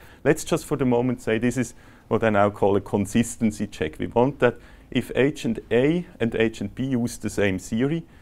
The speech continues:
then it shouldn't happen that agent A comes to the conclusion within his reasoning that agent B comes to the opposite conclusion about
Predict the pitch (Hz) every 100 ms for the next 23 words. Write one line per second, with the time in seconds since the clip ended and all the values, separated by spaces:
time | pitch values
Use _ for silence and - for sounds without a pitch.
0 | - - 131 139 131 - 151 147 135 113
1 | 117 - 117 113 110 107 104 - 104 101
2 | 110 123 - - - - 139 139 - 127
3 | 123 - 110 104 127 160 165 123 151 151
4 | 139 110 131 - - - - - _ -
5 | - _ - 117 143 131 120 107 98 -
6 | - 107 104 104 110 107 107 98 95 98
7 | 98 - 113 110 - 113 101 104 104 104
8 | 101 - - - - - - - - 107
9 | 107 110 -